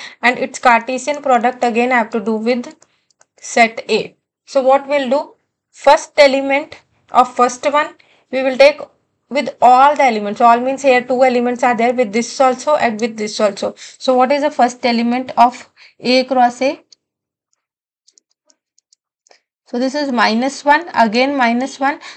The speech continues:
So I have written first element of this. So second element from A I have to write. So A's element first I am writing. So this is minus one itself.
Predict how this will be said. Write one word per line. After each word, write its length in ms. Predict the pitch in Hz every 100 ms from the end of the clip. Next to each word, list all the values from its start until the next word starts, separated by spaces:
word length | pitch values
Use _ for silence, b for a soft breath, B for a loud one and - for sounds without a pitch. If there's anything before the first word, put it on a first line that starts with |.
| B
So 400 | - 294 - _ _ _ -
I 140 | 233 269 311
have 100 | 302
written 320 | 269 277 285
first 460 | - 240 240 - 269
element 500 | 254 262 269 302 - -
of 240 | 233 220
this. 280 | 175 - - - _ _ _ _ _ _ _ _ _ _
So 200 | - 277
second 400 | 285 254 285 294
element 400 | 262 254 277 277
from 320 | 277 285 - -
A 280 | 247 277 302
I 80 | 294
have 340 | 247 240 -
to 80 | 240
write. 420 | 226 240 320 - b b b b _
So 260 | - 262
A's 460 | - 262 294 294 - _ _ _ _ _ _ _ _ _ -
element 440 | 240 233 254 262
first 340 | - 240 240
I 80 | 254
am 100 | 254
writing. 320 | 240 214 240
So 80 | 254
this 180 | 226 226
is 120 | 262
minus 500 | 247 202 190 208 214
one 240 | - 202 208
itself. 600 | 185 - - 226 - -